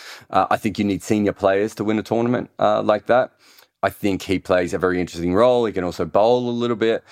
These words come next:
but I'm not sure he plays enough T twenty cricket to be at the top of his game for it. Um, uh, most of the guys that they have picked, well, almost all the guys they've picked, um, now that Stokes is not in it,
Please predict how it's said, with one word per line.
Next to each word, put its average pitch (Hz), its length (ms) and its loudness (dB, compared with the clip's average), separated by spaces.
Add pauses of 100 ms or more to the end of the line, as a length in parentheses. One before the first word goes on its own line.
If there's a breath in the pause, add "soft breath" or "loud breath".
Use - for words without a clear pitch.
(360 soft breath)
but 120 80 0
I'm 117 140 2
not 165 100 0
sure 143 140 0
he 120 40 -6
plays 110 200 0
enough 107 180 -2
T 107 160 -2
twenty 101 220 -2
cricket - 340 -4 (140)
to - 160 -10
be 98 260 0
at - 120 0
the - 100 -10
top 104 180 -2
of 98 80 -6
his 101 140 0
game 156 240 2
for 78 300 -2
it. - 60 -18 (240)
Um, 87 460 -2 (580 soft breath)
uh, 92 160 2
most 120 360 2
of 113 60 -6
the 113 60 2
guys 110 300 4
that - 140 -8
they 104 160 2
have 101 160 -4
picked, - 400 -4
well, 82 160 -2
almost 87 260 -2
all 101 120 0
the 120 100 -4
guys 87 220 0
they've 85 140 -4
picked, - 360 -2 (100)
um, 87 460 0 (160)
now 92 220 2
that 76 100 -8
Stokes 104 400 -4
is 87 180 -6
not 90 160 0
in 98 140 0
it, - 140 -4